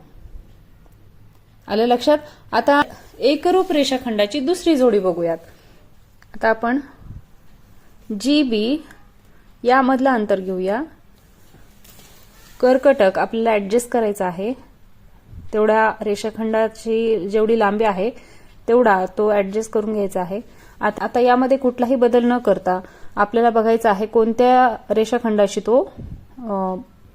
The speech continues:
एकरूप होतो. म्हणून आता आपल्या या ठिकाणी उत्तर येईल. आता एवढ्याच लांबीचा कोणताही रेषाखंड या ठिकाणी मला दिसत नाही, म्हणून आपलं उत्तर काय येणार आहे? दोन नंबरचं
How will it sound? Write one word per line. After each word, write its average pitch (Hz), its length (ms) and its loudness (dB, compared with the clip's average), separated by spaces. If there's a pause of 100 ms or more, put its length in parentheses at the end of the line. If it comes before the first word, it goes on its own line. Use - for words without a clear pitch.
(1120)
एकरूप 240 400 2
होतो. 165 340 -2 (960)
म्हणून 247 300 4
आता 196 200 2
आपल्या 220 240 2
या 233 80 4
ठिकाणी 233 320 -2
उत्तर 226 300 0
येईल. 180 140 -2 (260)
आता - 180 -2
एवढ्याच 233 520 4
लांबीचा 226 480 2
कोणताही 220 460 -2
रेषाखंड 220 500 -2
या 214 140 2
ठिकाणी 202 300 -6
मला 202 240 -2 (380)
दिसत 208 400 -4
नाही, 185 200 -8
म्हणून 196 220 -6
आपलं 202 260 -4
उत्तर 208 220 -2
काय 220 160 -2
येणार 220 200 0
आहे? 233 320 2 (580)
दोन 214 240 2
नंबरचं 220 540 2